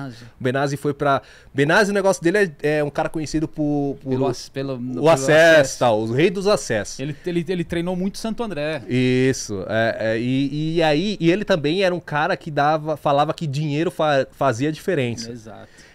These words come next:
Speaker 2: Então ele ia pra clubes que realmente tinham dinheiro. Então quando ele me chama pro time do Nacional, é, falando, eu não conhecia o Nacional, lá do Amazonas e tal, hoje eu conheço e é um time gigante da região norte.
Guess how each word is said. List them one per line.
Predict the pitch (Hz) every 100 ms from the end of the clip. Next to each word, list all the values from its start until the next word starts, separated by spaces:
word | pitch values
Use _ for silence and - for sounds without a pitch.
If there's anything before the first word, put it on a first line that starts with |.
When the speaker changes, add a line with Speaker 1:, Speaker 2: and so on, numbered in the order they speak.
| -
Speaker 2:
Então | 113 - 120 131
ele | 143 147
ia | 156 165
pra | - -
clubes | - 277 175 -
que | 208
realmente | 175 175 160 170 -
tinham | - 170 190
dinheiro. | 180 214 233 156 143 104 - _ _ - - -
Então | 233
quando | - 269
ele | 226
me | 196 165
chama | - - 156 175 123 90 - _ _ _ -
pro | 127 120
time | 127 120
do | 117
Nacional, | 113 - 107 113 123 92 - _ _
é, | 101 95 95 92 92 90 -
falando, | - 113 117 110 95 - - -
eu | 123
não | 139
conhecia | 143 147 135 - 139
o | 127
Nacional, | 107 - 123 107 139 87 87
lá | 98 104
do | 104
Amazonas | 101 110 104 113 117 -
e |
tal, | 101 120
hoje | 117 113
eu | 113
conheço | 120 101 120 - 110
e | 104
é | 104
um | 110
time | - 110 101 -
gigante | 98 139 131 127 139 - 170 - - - - -
da | -
região | 110 113 110 110
norte. | 107 101 113 123 87